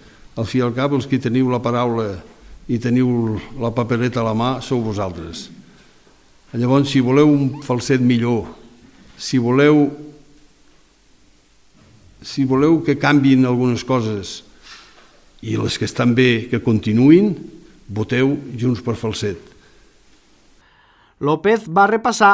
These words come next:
Speaker 2: algunes de les seves principals propostes, com ara donar ajudes per a la rehabilitació de façanes,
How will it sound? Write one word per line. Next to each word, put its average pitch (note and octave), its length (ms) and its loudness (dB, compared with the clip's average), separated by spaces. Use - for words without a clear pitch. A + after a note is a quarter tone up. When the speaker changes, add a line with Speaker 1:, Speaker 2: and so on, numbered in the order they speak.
Speaker 2:
algunes F#3+ 400 -2
de F#3+ 140 2
les D#3+ 100 -2
seves G#3 240 0
principals C#3+ 480 -4
propostes, A#3 720 -4
com A#2 240 -6
ara A2+ 160 -6
donar B2+ 300 -4
ajudes C3 400 -6
per A2 140 -10
a G#2+ 100 -8
la G#2+ 80 -6
rehabilitació A2 800 -6
de F3+ 100 -4
façanes, F3+ 560 -2